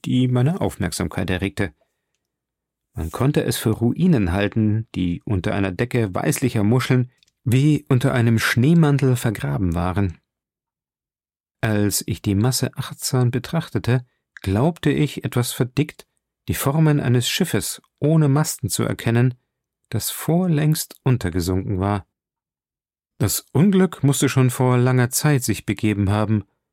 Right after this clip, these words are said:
wie aus der Verkalkung seiner Hülle zu entnehmen war. Was für ein Schiff war es?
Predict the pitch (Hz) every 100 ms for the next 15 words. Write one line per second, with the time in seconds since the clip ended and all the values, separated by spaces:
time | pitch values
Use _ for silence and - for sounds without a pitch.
0 | _ _ 107 104 - 117 - 113 120 -
1 | 107 113 123 117 123 139 127 123 90 92
2 | - _ - 104 92 98 95 95 98 95
3 | - _ _ _ _ _ _ _ _ _
4 | _ _ _ _ _ - 165 - 185 147
5 | - - 180 - 170 185 104 85 - -